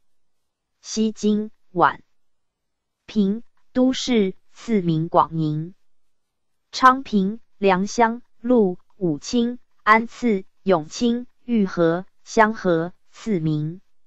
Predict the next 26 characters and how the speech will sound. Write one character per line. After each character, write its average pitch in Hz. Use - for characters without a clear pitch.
清 214
化。 -
扩 202
音。 196
涿 196
州。 202
唐 196
至， 208
石 185
敬 202
以 170
录 196
契 190
丹。 190
宣 262
和 196
四 233
年， 180
今 247
将 226
郭 226
药 196
师 226
以 170
州 196
将， 202